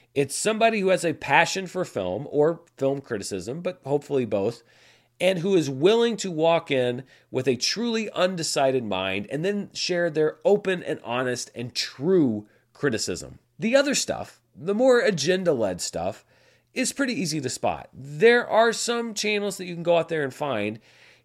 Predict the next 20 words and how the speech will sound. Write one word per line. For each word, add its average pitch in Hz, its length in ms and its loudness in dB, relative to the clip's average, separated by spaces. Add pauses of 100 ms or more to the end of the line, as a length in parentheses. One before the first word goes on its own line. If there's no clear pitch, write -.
If 131 220 -4
Brie 226 180 0
Larson's 202 520 4
in 175 100 -2
the 147 60 -2
movie 135 320 2
in 92 80 -2
any 113 160 0
way, 104 120 2
shape, 101 280 -6
or 95 40 -12
form, 196 400 -4 (300)
then 196 140 0
you 208 100 -2
can 185 140 -6
guarantee 170 500 0
that 143 160 -2
on 120 140 0
that 131 180 -2
channel, 92 420 -6